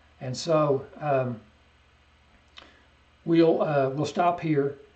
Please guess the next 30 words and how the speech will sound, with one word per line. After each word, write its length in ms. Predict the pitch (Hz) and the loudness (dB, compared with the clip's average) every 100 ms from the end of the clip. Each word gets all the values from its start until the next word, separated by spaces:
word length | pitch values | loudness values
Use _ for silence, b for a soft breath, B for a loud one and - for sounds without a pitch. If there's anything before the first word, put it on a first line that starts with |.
| _ | _
and 160 | 156 147 | -6 -2
then, 120 | 151 | -2
Lord 220 | 160 156 | 0 -2
willing, 220 | 143 151 147 | -2 -4 -4
continue 600 | 135 165 160 143 135 123 b b b b - | -8 -6 -4 -2 -4 -6 b b b b -2
with 180 | 160 | 0
our 140 | 151 143 | 0 -2
thoughts 380 | - 165 170 - | 2 2 2 -2
here 220 | 156 165 | -2 -2
in 160 | 156 | -4
this 200 | 143 139 | -4 -6
section 380 | - 170 170 151 | -2 -2 -2 -8
of 120 | 135 | -8
text 400 | - 165 143 - | -6 -4 -4 -6
in 80 | 147 | -8
Romans 320 | 139 147 160 | -4 -4 -2
eight 260 | 139 127 - b b b b b | -2 -2 -6 b b b b b
in 200 | 160 151 | -6 -4
our 220 | 143 139 135 | -2 -2 -2
next 460 | 131 123 - - | -4 -6 -10 -18
study. 360 | - 175 147 120 | -10 -2 -2 -2
Please, 320 | - 160 151 | -8 -6 -4
again, 280 | 147 160 131 | -4 -4 -2
don't 180 | 143 156 | -2 -2
forget 400 | 143 151 160 - | -4 -2 -4 -6
to 60 | |
hit 160 | 135 139 | -6 -4
the 60 | |
like 320 | 123 151 151 151 | 0 2 2 0
button, 320 | 151 143 | -2 -2